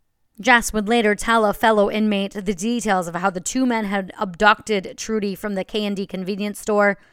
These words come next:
brought her to a barn, and proceeded to sexually assault her. Once the assault was over, Marvin shot Trudy in the back of the head, placed her in the trunk of his car,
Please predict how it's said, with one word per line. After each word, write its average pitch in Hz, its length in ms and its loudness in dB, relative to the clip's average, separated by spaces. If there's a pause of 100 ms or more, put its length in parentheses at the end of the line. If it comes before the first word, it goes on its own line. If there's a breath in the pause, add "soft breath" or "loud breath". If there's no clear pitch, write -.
(340 soft breath)
brought 214 220 8
her 277 100 6
to 311 160 -4
a 302 60 0
barn, 180 420 0 (460)
and 208 100 -4
proceeded 240 540 -2
to 254 100 -6
sexually 180 480 -4
assault 196 360 -2
her. - 260 -14 (760)
Once 254 240 4
the 247 160 0
assault 226 400 2
was 214 220 -2
over, 208 360 2
Marvin 233 480 4
shot 233 380 2
Trudy 214 320 -2
in 202 60 -2
the 185 80 -4
back 175 260 -2
of 175 80 -14
the 185 100 -4
head, 180 400 -2 (440)
placed 240 360 2
her 247 80 -2
in 226 120 0
the 202 80 0
trunk 226 320 -4
of 220 80 -8
his 240 100 -4
car, 185 420 2